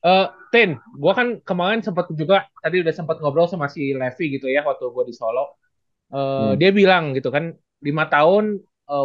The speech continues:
Speaker 1: warga Surakarta ini mendominasi, eh, D B L di cowok ataupun cewek gitu ya. Tapi sebelumnya di angkatannya Samuel Devin tuh, eh, malah justru Regina Pacis kan yang lebih dominasi di Solo gitu.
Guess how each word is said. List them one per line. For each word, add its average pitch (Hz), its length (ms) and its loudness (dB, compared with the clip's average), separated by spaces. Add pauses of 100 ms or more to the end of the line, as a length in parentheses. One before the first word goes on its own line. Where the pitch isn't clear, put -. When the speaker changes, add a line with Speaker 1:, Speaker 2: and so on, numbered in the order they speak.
Speaker 1:
warga 131 240 -2
Surakarta 139 400 -4
ini 185 160 -6
mendominasi, 131 640 -6 (580)
eh, 123 140 -6
D 120 40 2 (100)
B 127 100 0
L 147 300 2
di 127 440 -4
cowok 143 280 0
ataupun 143 320 -6
cewek 131 280 0 (120)
gitu 107 160 -8
ya. 120 60 -8 (400)
Tapi 123 180 -4
sebelumnya 156 480 2
di 170 100 2
angkatannya 143 420 -4
Samuel 139 360 -2
Devin 175 360 -2
tuh, 214 120 2 (560)
eh, 131 180 -6
malah 196 440 2
justru 196 280 -4
Regina 160 300 2
Pacis 233 360 0
kan 185 120 -2
yang 151 180 -6 (260)
lebih 135 600 -4
dominasi 143 400 -4
di 135 320 -4 (160)
Solo 151 400 0
gitu. 110 140 -10